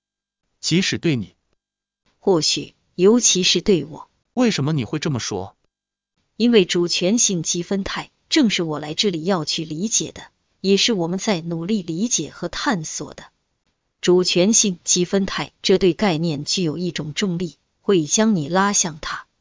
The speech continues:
Speaker 2: 我们走过了无数无数无数门中的一扇来学习，再学习，再再学习。这并非一种即刻的体认，也非瞬间完全回归脑海的记忆。这种理解中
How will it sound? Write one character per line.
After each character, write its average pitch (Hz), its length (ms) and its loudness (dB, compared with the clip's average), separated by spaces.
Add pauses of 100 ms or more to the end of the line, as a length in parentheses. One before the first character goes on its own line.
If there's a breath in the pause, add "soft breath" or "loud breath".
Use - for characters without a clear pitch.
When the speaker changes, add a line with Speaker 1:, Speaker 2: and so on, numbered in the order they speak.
(360)
Speaker 2:
我 190 120 4
们 233 140 4
走 180 220 2
过 196 180 2
了 180 140 0
无 170 260 -4
数 165 240 0
无 160 220 -4
数 175 280 -2
无 170 160 -2
数 196 180 -2
门 165 260 -2
中 214 180 0
的 180 80 0
一 156 180 -6
扇 160 340 -4
来 151 200 -12
学 160 280 -4
习， 156 360 -4 (240)
再 170 280 -2
学 170 300 -4
习， 170 380 -4 (120)
再 165 300 -2
再 151 240 -6
学 160 300 -4
习。 - 340 -4 (560)
这 202 260 8
并 196 300 0
非 190 160 -2
一 185 160 -4
种 151 220 -6
即 165 260 -6
刻 190 220 -6
的 147 100 -10
体 147 260 -10
认， 185 200 -6 (240)
也 185 240 4
非 220 220 4
瞬 208 300 2
间 190 280 -2
完 175 240 0
全 185 280 -4
回 151 280 -6
归 190 220 0
脑 180 240 0
海 151 240 -8
的 - 140 -14
记 - 260 -4
忆。 156 140 -14 (420)
这 240 220 6
种 165 200 0
理 165 160 -2
解 156 200 -2
中 185 240 -4